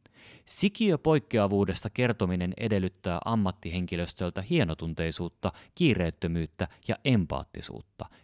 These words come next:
Mikäli vanhemmat päätyvät raskauden keskeytykseen, tarvitsevat he psykososiaalista tukea myös raskauden keskeytyksen aikana ja sen jälkeen. Psykososiaalisen tuen tarjoamista sikiöperusteisen raskauden keskeytyksen aikana ja sen jälkeen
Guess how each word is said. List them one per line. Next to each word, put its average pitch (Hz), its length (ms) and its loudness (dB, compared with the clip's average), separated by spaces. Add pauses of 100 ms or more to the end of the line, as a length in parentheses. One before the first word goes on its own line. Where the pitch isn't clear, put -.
Mikäli 87 580 0 (280)
vanhemmat 104 520 6
päätyvät 117 400 2
raskauden 80 520 -2
keskeytykseen, 135 840 0 (300)
tarvitsevat 156 680 4
he 104 140 4 (180)
psykososiaalista 101 920 2
tukea 87 480 2 (220)
myös 156 240 4
raskauden 92 640 2
keskeytyksen 90 720 2
aikana 85 460 2 (160)
ja 151 80 2
sen 151 180 4
jälkeen. 139 680 2 (560)
Psykososiaalisen 92 960 4
tuen 117 260 4
tarjoamista 92 800 2 (180)
sikiöperusteisen 95 1000 2
raskauden 85 520 0
keskeytyksen 90 640 -2
aikana 92 440 0
ja 101 140 2
sen 110 180 2
jälkeen 101 600 0